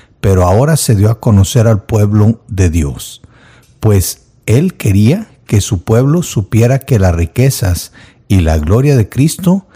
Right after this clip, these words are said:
también son para ustedes, los gentiles. Y el secreto es, Cristo vive en ustedes. Eso les da la seguridad de que participarán de su gloria.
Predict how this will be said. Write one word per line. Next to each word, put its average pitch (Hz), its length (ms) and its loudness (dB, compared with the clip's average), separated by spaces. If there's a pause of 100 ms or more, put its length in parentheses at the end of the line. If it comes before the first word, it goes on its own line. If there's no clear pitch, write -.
(260)
también 95 480 2
son 139 220 0
para 95 260 0
ustedes, 85 800 -2 (420)
los - 340 -2
gentiles. 78 1000 -6 (140)
Y 101 200 2
el 95 160 2
secreto 117 880 -2
es, 92 460 -2 (200)
Cristo 170 460 0
vive 110 260 2
en 92 120 4
ustedes. 85 680 -4 (460)
Eso 151 320 0
les 95 240 0
da 110 180 -4
la 110 380 -2
seguridad 101 800 -2 (400)
de 117 220 0
que 101 140 -2
participarán 127 1120 -2 (440)
de 131 260 0
su 110 240 -4
gloria. 73 540 -8